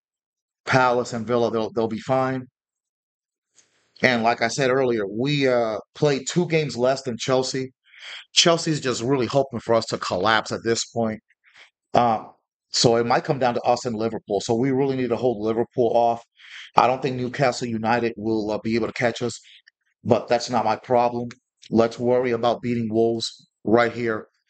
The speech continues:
right now. And this will be the last match of this episode. And I already kinda know what I'm gonna do as far as formations and things like that. Well, formations won't change it, but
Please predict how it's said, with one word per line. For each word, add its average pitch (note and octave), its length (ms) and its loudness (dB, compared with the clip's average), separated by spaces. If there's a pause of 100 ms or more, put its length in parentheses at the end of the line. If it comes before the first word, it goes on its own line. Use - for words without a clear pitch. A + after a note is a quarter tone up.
(260)
right A#2 220 6
now. C3 200 0
And A2+ 140 -2
this A#2 160 -2
will A#2+ 80 -4
be B2+ 80 -2
the A2 100 -2
last A#2 320 2
match B2 220 -2
of G2 140 -6
this A#2 240 0
episode. D#3 480 0 (2000)
And G#2 120 4
I A2+ 120 4
already A#2 180 0
kinda B2+ 220 -4
know A2 140 0
what A2+ 140 2
I'm A2+ 120 0
gonna A2+ 220 0
do G#2+ 200 -2
as G2 120 -2
far A#2 260 0
as G2+ 140 -2
formations A#2 640 -2
and A2+ 100 -8
things A2+ 200 -6
like A#2 100 -2
that. A#2 140 0
Well, G#2 120 -2
formations D3+ 520 0
won't A2 220 -8
change A2+ 260 -6
it, F#2 120 -10
but A2 240 2